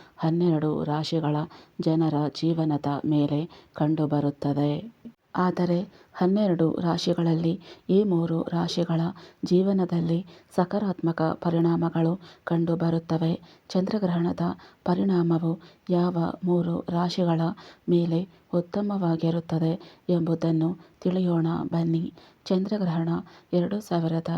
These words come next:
ಇಪ್ಪತ್ತೈದು ದಿನಾಂಕ ಮತ್ತು ಸಮಯ. ವರ್ಷದ ಕೊನೆಯ ಚಂದ್ರಗ್ರಹಣವು ಬಹಳ ವಿಶೇಷವಾಗಿದೆ. ಈ ವರ್ಷದ ಎರಡನೇ ಹಾಗೂ ಕೊನೆಯ ಚಂದ್ರಗ್ರಹಣ ಸೆಪ್ಟೆಂಬರ್ ಏಳರ ಭಾನುವಾರ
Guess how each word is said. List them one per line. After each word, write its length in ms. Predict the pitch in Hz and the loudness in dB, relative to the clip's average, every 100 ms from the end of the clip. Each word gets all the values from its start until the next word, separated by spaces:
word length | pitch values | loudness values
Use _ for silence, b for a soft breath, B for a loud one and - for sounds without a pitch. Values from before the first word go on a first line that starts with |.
| - | -4
ಇಪ್ಪತ್ತೈದು 680 | 175 - 175 - 165 160 165 170 B B - | -6 -4 -6 -2 -2 0 -2 -4 B B -2
ದಿನಾಂಕ 440 | 175 175 170 - 165 - | 2 2 0 -2 -6 -2
ಮತ್ತು 300 | 170 165 165 180 B B - | -2 0 -4 -6 B B -6
ಸಮಯ. 340 | 175 165 170 160 156 - | -2 0 0 0 -2 -2
ವರ್ಷದ 480 | 170 165 - - 165 180 B B | -2 -2 -2 -2 -2 -4 B B
ಕೊನೆಯ 420 | - 175 170 180 165 - - | -4 0 2 0 0 -4 -6
ಚಂದ್ರಗ್ರಹಣವು 800 | 175 185 196 175 156 165 160 180 B B _ | -6 -4 -2 -2 -2 0 -2 -4 B B _
ಬಹಳ 260 | 175 165 170 160 - | -2 0 0 -2 -2
ವಿಶೇಷವಾಗಿದೆ. 920 | 170 - 165 - 170 165 165 160 160 - B B | -4 -2 -2 -2 -2 -2 -2 -2 -2 -2 B B
ಈ 140 | - 170 | 0 2
ವರ್ಷದ 440 | 160 165 196 190 170 | 2 0 -2 0 0
ಎರಡನೇ 440 | 160 165 180 190 | 0 0 -2 -2
ಹಾಗೂ 320 | 165 165 160 160 B B B | -2 -2 0 -2 B B B
ಕೊನೆಯ 360 | - 175 185 175 175 | -2 0 0 -2 -4
ಚಂದ್ರಗ್ರಹಣ 640 | - 165 180 190 170 156 160 170 B B B | -4 -2 -2 -2 -4 -2 -2 -2 B B B
ಸೆಪ್ಟೆಂಬರ್ 600 | - 175 - 202 180 170 - | -4 -2 -2 -4 -2 -4 -2
ಏಳರ 340 | 175 175 170 165 160 B B _ | 0 2 2 0 -4 B B _
ಭಾನುವಾರ 560 | 165 170 190 202 165 | -2 0 0 0 0